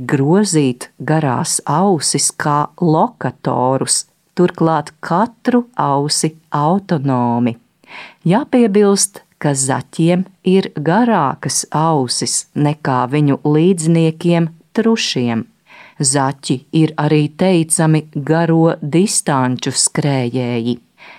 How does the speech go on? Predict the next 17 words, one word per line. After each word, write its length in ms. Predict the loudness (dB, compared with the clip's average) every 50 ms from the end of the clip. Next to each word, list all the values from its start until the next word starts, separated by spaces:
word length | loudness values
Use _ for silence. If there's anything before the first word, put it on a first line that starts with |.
| _ _ _
Zaķi 680 | -6 -2 0 2 2 0 0 -2 -8 _ 0 0 0 0 -2 _ _ _ _
ilgu 560 | -2 0 2 4 4 4 4 2 2 2 2
laiku 680 | 2 2 2 2 2 2 2 2 2 0 0 0 0 0 0 -4 _
var 300 | -6 -4 -2 -2 -2 -2
skriet 640 | -4 -4 -6 -2 0 2 2 4 2 0 -4 -12 -8
ar 220 | -6 -4 -4 -4
ātrumu 680 | -4 -2 0 0 0 0 -2 -2 -2 -2 0 2 2 0 -2 -6 _ _
piecdesmit 880 | _ -4 -2 -2 -2 -2 -2 -4 -4 -2 -2 0 0 0 0 0 -2
kilometru 720 | -2 0 2 2 2 2 2 2 2 0 -2 -2 -4 -2 -2
stundā, 800 | -2 -2 -4 -2 0 2 2 4 4 4 4 2 2 0 -2 -4 -8 _ _ _ _ -20 -20 -20 -20 -20 -12 -8
bet 340 | -4 -2 0 0 -2 -2
dažreiz 680 | -6 -4 -2 -2 0 -2 -2 -2 -2 0 0 0 0 0
sasniedz 800 | -2 -2 0 0 0 0 0 0 2 2 2 2 0 -2 -4 -8 -10 _
pat 360 | _ -2 -2 -2 -4 -6 -12 -8
astoņdesmit 1200 | -4 -2 -2 0 -2 -2 -4 -2 -2 0 0 0 0 -2 -2 -2 -2 -2 -4 -4 -6 -6 -12
kilometru 800 | _ -4 -2 -2 0 0 0 0 0 -2 -2 -6 -6 -6 -6 -4
stundā. 920 | -4 -6 -6 -8 -12 -14 -8 -4 -2 -2 0 0 0 -2 -2 -4 -4